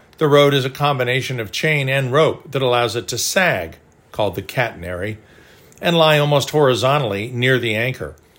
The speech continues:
but also strong enough and stretchy enough to absorb the shock of the boat jerking in the waves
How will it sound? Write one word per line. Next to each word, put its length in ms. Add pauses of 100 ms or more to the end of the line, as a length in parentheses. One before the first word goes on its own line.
(160)
but 120
also 280
strong 380
enough 320
and 140
stretchy 420
enough 380
to 100
absorb 380
the 80
shock 400
of 100
the 80
boat 400
jerking 400
in 100
the 100
waves 440